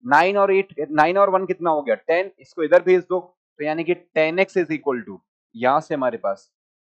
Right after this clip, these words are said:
ten x is equal to कितना आएगा, एटीन माइनस सिक्स, तो यानी कि ट्वेल्व। ठीक है,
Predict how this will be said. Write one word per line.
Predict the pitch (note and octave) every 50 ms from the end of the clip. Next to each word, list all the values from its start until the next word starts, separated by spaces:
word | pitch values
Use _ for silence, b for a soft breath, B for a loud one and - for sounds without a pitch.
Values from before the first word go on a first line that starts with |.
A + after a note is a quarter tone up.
| _ -
ten | D3+ D#3 D#3+ F3
x | G3 G3 - G3
is | F#3 D#3+
equal | E3+ E3+ - E3 D#3+ D3+
to | D#3+ D#3
कितना | D#3 D3+ _ D#3+ D#3+ D3+
आएगा, | C#3+ C#3 C3+ E3+ - -
एटीन | D3 D3 - E3+ F#3 F3+ F3
माइनस | D#3+ D3+ D3 D3+ E3+ F3 - -
सिक्स, | F#3 E3 - - _ _ _ _ _ _ _ _ _ -
तो | C#3
यानी | C3+ C#3 -
कि | - E3+
ट्वेल्व। | - _ _ D3 B2 A#2+ C3 A2+ G2 F2 _ _ _ _ _ _ _ _ _ _ _ -
ठीक | D3+ F3+
है, | F3